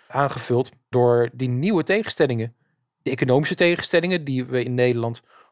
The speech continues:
al, al honderd jaar lang in het stemhokje terug zien komen. Maar tegenwoordig ook cultuur.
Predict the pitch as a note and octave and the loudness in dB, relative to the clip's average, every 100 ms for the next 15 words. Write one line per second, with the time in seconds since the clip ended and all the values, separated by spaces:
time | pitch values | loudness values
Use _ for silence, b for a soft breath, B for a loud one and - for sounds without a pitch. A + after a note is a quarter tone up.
0 | - B2 A#2 A2+ A#2+ A#2 A2 B2 A2+ B2 | 0 4 4 4 2 2 2 0 2 2
1 | A#2 A#2+ B2 F3 E3 D#3+ - E3+ D3+ - | 4 4 2 0 -4 -6 0 0 0 -6
2 | E3 E3 - C#3+ D3+ D#3 - _ _ _ | -4 -4 -2 2 4 2 -4 _ _ _
3 | - F3 E3+ D#3 D3 - E3+ F3+ - B2 | -4 0 2 2 2 2 2 0 -6 -10
4 | A#2+ A3+ D#3+ | -6 -4 -4